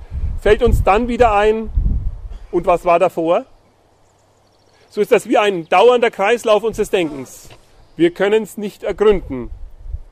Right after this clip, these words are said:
sagt der Weise in der Bibel. Am Ende steht die Erkenntnis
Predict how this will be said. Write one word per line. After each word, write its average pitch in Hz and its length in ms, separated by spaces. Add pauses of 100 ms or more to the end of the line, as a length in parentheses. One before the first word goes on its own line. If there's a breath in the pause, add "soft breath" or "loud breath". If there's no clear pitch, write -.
(260)
sagt - 460
der 170 120
Weise 156 340
in 170 100
der 175 80
Bibel. 127 340 (1700 loud breath)
Am 180 140
Ende 226 260
steht 226 300
die 233 140
Erkenntnis 160 800